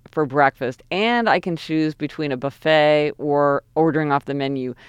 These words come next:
then I will order off the menu because then I know exactly what I'm gonna get and exactly the portions that I'm gonna get.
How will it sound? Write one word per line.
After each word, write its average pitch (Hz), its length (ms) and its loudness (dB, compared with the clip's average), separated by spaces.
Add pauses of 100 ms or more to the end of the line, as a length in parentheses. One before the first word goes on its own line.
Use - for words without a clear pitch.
(160)
then 247 340 4
I 190 200 4
will 180 240 0
order 160 360 0
off 147 200 2
the 135 80 -6
menu 139 460 -4
because 147 260 -6
then 151 140 -2
I 147 80 -2
know 143 120 -2
exactly 147 400 0
what 143 160 -2
I'm 139 80 -2
gonna 135 140 -4
get 127 320 0
and 135 100 -6
exactly 131 380 -4
the 127 60 -8
portions 156 420 -2
that 135 100 -6
I'm 131 100 0
gonna 131 140 -6
get. 127 340 0